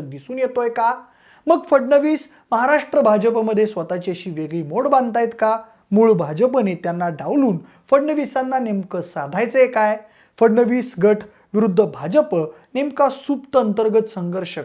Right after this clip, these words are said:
काय आहे? सगळंच या व्हिडिओच्या माध्यमातून जाणून घेऊयात. नमस्कार, मी प्रथमेश आणि तुम्ही पाहताय विशेष भारी. मंडळी,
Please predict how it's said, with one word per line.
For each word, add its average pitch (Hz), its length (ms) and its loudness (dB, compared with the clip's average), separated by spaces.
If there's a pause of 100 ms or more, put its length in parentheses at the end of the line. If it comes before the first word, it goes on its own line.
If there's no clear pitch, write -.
काय 220 200 2
आहे? 233 200 2 (300)
सगळंच 262 480 4
या 226 60 0
व्हिडिओच्या 190 420 0
माध्यमातून 170 600 -6
जाणून 165 260 -4
घेऊयात. 123 320 -12 (400)
नमस्कार, 196 400 2 (360)
मी 196 60 0
प्रथमेश 196 500 0 (300)
आणि 151 140 -6
तुम्ही 214 260 0
पाहताय 151 420 -4 (260)
विशेष 175 340 -2
भारी. - 180 -10 (300)
मंडळी, 370 400 6